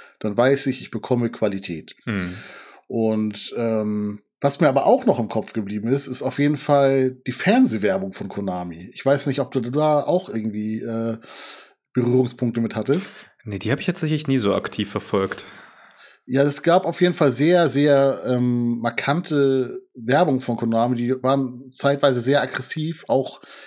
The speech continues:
Speaker 1: in der, äh, Pre-Nintendo-Ära, wo sie noch ihre eigenen L-C-D-Spiele vertrieben haben. Und die haben so einen ganz markanten Sprecher gehabt, der halt immer am Ende des, ähm, Werbespots immer "von Konami" gesagt hat.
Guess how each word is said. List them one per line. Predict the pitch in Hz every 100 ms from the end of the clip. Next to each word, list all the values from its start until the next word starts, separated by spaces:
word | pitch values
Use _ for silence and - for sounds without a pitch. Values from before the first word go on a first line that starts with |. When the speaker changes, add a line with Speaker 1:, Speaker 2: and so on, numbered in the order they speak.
| - _
Speaker 1:
in | 131 135
der, | 131 123 120 113
äh, | 123 110
Pre-Nintendo-Ära, | - 151 165 170 143 113 107 120 113 113 104 113 117
wo | 113
sie | 110
noch | 120 117
ihre | 120 110
eigenen | 113 127 120
L-C-D-Spiele | 95 110 123 117 139 - 117 110 110 104
vertrieben | 104 - 117 107 107
haben. | 107 160 190 - - - - - - -
Und | - 120 123 120 - - _
die | - 123
haben | 135 151 156
so | 131 143
einen | 135 131 127 - _ _
ganz | 135 160 -
markanten | 170 - 151 147
Sprecher | - 156 175
gehabt, | 117 117 120
der | 123
halt | 120 117
immer | 147 147 -
am | 131
Ende | 127 135 151 143 139 139 _ -
des, | 127 - - -
ähm, | 127 120 117 117 117 117 - -
Werbespots | 120 139 139 139 127
immer | 139 131 127 _
"von | - 117 -
Konami" | 120 127 123 - - - -
gesagt | 104 107 107 -
hat. | 165 123